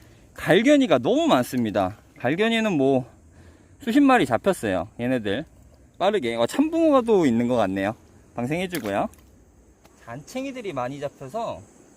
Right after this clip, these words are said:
빠르게 방생해 주고요. 어, 여기는 피라미랑 갈견이랑 같이 서식하네요. 이거 한번 보여드리고 싶긴 했었는데, 어, 차이가 느껴지실지 모르겠어요. 얘는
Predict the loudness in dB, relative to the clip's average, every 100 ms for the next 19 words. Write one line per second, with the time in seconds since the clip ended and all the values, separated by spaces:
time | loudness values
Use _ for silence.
0 | _ -10 -10 -10 -10 -10 -12 -14 -16 -14
1 | -16 -16 -20 -10 -8 -8 -10 -18 _ _
2 | -20 _ -20 -20 -20 -20 -20 -20 -14 -10
3 | -8 -8 -8 -8 -10 -8 -6 -6 -4 -4
4 | -6 -12 _ -12 -8 -8 -8 -6 -8 -8
5 | -14 -18 -16 -10 -10 -10 -12 -10 -10 -12
6 | -14 _ -20 _ _ _ -8 -6 -6 -6
7 | -2 -2 -4 -12 -12 -14 -16 -14 -12 -12
8 | -12 -10 -6 -6 -6 -10 _ _ -20 _
9 | -20 _ _ _ _ -14 -8 -4 -4 -4
10 | -6 -8 -4 -2 0 0 -2 -4 -4 -2
11 | -4 -6 -8 -6 -4 -6 -6 -8 -6 -8
12 | _ _ _ -2 0 0 -2